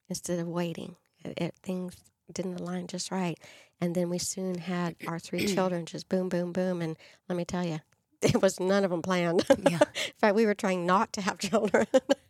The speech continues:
Speaker 1: They, yeah, I
Speaker 2: Yeah.
Speaker 1: don't know. I time to quit sneezing on me, but
Speaker 2: <laughs>
Speaker 1: we just had those so quick. But I realized when I was journaling this and thinking back about these signs that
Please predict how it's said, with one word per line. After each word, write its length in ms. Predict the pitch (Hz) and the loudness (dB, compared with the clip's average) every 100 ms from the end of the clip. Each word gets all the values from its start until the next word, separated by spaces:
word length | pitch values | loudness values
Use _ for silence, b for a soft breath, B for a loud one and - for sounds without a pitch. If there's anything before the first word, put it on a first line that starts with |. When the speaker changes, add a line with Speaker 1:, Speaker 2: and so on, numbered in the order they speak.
| _ - | _ -6
Speaker 1:
They, 120 | 190 - B B B B 349 311 | -6 -8 B B B B -4 -2
yeah, 340 | 165 160 165 160 | 0 2 0 -2
I 20 | |
Speaker 2:
Yeah. 100 | 208 165 | -2 0
Speaker 1:
don't 80 | 160 | 0
know. 200 | 160 160 | 0 -2
I 60 | 175 | -4
time 220 | - 175 | -2 -2
to 60 | 165 | -2
quit 120 | - | -6
sneezing 400 | - 160 156 156 | -4 -4 -2 -4
on 120 | 160 | -4
me, 140 | 151 151 | -4 0
but 200 | 175 180 | 0 0
Speaker 2:
<laughs> 1160 | 185 180 160 - 139 - - _ _ _ _ 196 | -2 -4 -6 -6 -12 -18 -20 _ _ _ _ -4
Speaker 1:
we 80 | |
just 160 | 190 - | -2 -4
had 160 | 196 190 | -4 -4
those 120 | 180 | -6
so 100 | 190 | -6
quick. 260 | - 233 - | -4 -4 -2
But 160 | 202 - _ _ | -2 -2 _ _
I 80 | 196 | -4
realized 540 | 190 208 202 190 - - | -2 0 0 -2 -4 -6
when 160 | 190 | -4
I 60 | 180 | -4
was 160 | 175 | -4
journaling 440 | - 190 202 196 185 | -4 -4 -2 -4 -4
this 140 | 175 | -4
and 140 | 170 175 | -6 -6
thinking 320 | 185 180 180 | -8 -6 -6
back 240 | 180 180 | -4 -6
about 220 | - 180 - | -6 -8 -8
these 160 | 175 | -10
signs 360 | - 190 190 - | -6 -6 -6 -6
that 200 | 175 | -6